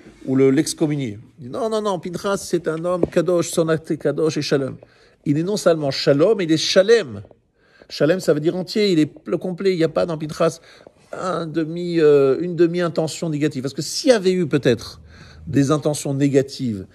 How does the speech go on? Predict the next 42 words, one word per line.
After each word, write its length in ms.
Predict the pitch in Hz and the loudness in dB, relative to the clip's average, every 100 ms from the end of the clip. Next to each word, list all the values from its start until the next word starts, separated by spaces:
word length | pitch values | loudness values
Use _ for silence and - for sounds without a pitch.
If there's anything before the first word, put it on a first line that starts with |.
| _ _ | _ _
des 160 | 120 131 | -2 0
midot 280 | 143 139 147 | 2 2 2
raot, 320 | 139 127 123 | 4 2 2
et 40 | |
cetera, 340 | - 110 120 165 | -2 -2 -2 -2
peut-être 280 | 139 151 | -2 -2
que 80 | - | -2
ça 140 | 135 123 | -2 0
aurait 120 | 120 | 0
été 140 | 147 | -4
très 200 | 123 - | -4 -6
différent. 320 | 123 139 151 - _ _ _ _ _ _ _ _ _ _ _ _ _ _ _ _ _ _ _ _ _ _ _ _ _ _ _ _ _ _ _ _ _ _ - | -6 -6 -10 -14 _ _ _ _ _ _ _ _ _ _ _ _ _ _ _ _ _ _ _ _ _ _ _ _ _ _ _ _ _ _ _ _ _ _ -4
Mais 100 | 175 | 2
là, 240 | 127 160 | 4 4
Kadosh 280 | 143 127 120 | 0 0 0
Baruch 220 | 117 107 | 0 -2
Hu 40 | 117 | -4
témoigne. 420 | 117 101 85 95 _ _ _ _ _ _ _ - | -6 -6 -10 -14 _ _ _ _ _ _ _ -4
Alors, 360 | 107 135 127 | 2 4 4
Rabotai, 500 | 113 107 113 117 107 | 0 -4 -2 -2 -2
cet 280 | 104 117 110 | -4 -6 -2
acte-là 420 | 135 - 113 120 | -4 -4 -2 -2
restera 480 | 123 120 - 113 113 | -2 -4 -6 -4 -4
dans 140 | 98 | -6
la 160 | 95 110 | -6 -6
génération 500 | 120 110 104 98 101 | -6 -6 -8 -8 -8
à 40 | |
venir 340 | 98 98 123 - | -8 -8 -8 -8
comme 160 | 104 | -10
étant 180 | 107 120 | -8 -8
un 40 | 117 | -8
des 200 | 110 113 | -6 -6
actes 160 | 110 | -8
les 100 | 110 | -12
plus 280 | - 120 107 | -14 -10 -10
extraordinaires 760 | 123 - 127 107 110 123 127 | -10 -8 -6 -6 -6 -8 -8
que 100 | - | -8
la 100 | 104 | -8
Torah, 400 | 92 113 107 98 - _ - | -6 -2 -2 -2 -6 _ -16
euh, 280 | 104 95 98 | -12 -10 -10
a 320 | - 104 98 98 | -10 -10 -10 -10
décrit. 460 | 101 104 - 127 | -10 -10 -10 -12